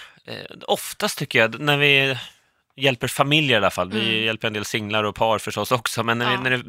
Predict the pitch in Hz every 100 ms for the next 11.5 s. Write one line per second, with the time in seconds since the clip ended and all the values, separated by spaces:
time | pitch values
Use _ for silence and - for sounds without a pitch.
0 | 120 165 165 135 120 104 143 139 101 92
1 | - - 95 90 92 - - - 120 113
2 | - - 101 98 - - - - 123 117
3 | 110 95 92 92 98 92 90 90 - 90
4 | 90 92 82 - 90 87 78 _ _ _
5 | _ _ - 101 101 85 80 - 120 -
6 | 120 101 95 - 123 98 92 104 - -
7 | 92 - 98 87 87 92 117 98 104 87
8 | 80 87 76 110 82 _ _ - - 95
9 | 87 - - 87 82 80 80 80 80 76
10 | _ - - _ _ _ - 87 - -
11 | 90 - - - -